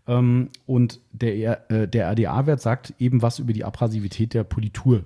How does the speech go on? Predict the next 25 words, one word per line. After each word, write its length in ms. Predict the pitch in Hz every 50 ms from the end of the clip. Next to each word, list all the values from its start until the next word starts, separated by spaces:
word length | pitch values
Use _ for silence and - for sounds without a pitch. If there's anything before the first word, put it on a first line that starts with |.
| - _
also 260 | - 92 85 85 82 82 -
der 240 | 95 87 82 76 -
Zahnpolitur 720 | - - - 117 107 98 - - 98 87 82 - - 90 82
aus, 160 | 65 80 -
wenn 100 | - 90
du 60 | 87 80
so 180 | 87 87 78
willst. 220 | 95 123 - - _ - - - - - - _ _ -
Ähm, 200 | 113 110 104 104
und 200 | - 143 110 101
null 120 | 113 151 175
bis 200 | 165 147 - -
zwanzig 360 | - 123 127 147 151 135 120
ist 140 | 120 - -
sehr 200 | 117 104 95 95
wenig, 320 | 113 143 170 180 170 -
zwanzig 300 | - - 120 120 120 -
bis 140 | - 101 -
vierzig 320 | - 113 110 - 87 -
wenig, 320 | 104 104 117 139 143 123 -
vierzig 300 | - 127 127 - 117 -
bis 140 | - 107
sechzig 340 | 104 104 - - - - -
wenig 180 | 107 131 135 - 160 156 147 - - - - 127 120 120 123 -
und 180 | - 110 110